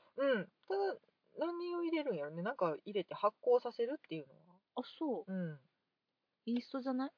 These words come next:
Speaker 1: イーストか。
Speaker 2: 酵母？酵母？
Speaker 1: あ、
Speaker 2: 天然酵母。
Speaker 1: 酵母だね。
Speaker 2: うん。
Speaker 1: ですね。小麦粉と酵母で作る塩味または甘い軽食パン。
Speaker 2: うん。うーん、がクランペッ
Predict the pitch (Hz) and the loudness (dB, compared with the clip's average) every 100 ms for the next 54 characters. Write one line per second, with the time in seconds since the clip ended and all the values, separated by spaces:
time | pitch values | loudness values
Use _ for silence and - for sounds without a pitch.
0 | _ _ - 254 - 277 269 269 330 - | _ _ -10 -8 6 8 12 10 8 4
1 | 254 240 233 - _ _ _ _ _ _ | 6 8 4 -2 _ _ _ _ _ _
2 | 254 262 320 277 339 214 190 170 - _ | 4 10 10 10 10 10 8 2 0 _
3 | 220 190 185 _ _ _ _ _ _ _ | -4 -4 -10 _ _ _ _ _ _ _
4 | _ _ _ _ _ _ 208 180 147 151 | _ _ _ _ _ _ -6 -6 -8 -4
5 | 214 214 214 220 220 226 220 208 208 208 | -2 -2 -2 0 0 2 4 4 4 2
6 | - 185 151 - 220 240 220 180 151 160 | -2 -4 -4 -4 6 10 10 6 -2 -6
7 | 175 220 180 170 - 180 175 185 180 - | 2 6 8 6 4 0 2 2 0 -2
8 | 175 180 175 165 - - _ _ 277 330 | -2 -2 -8 -10 -12 -16 _ _ -4 -2
9 | 349 349 349 339 339 330 339 403 294 247 | -4 -4 -4 -6 -6 -4 -2 -2 2 2
10 | 214 | 2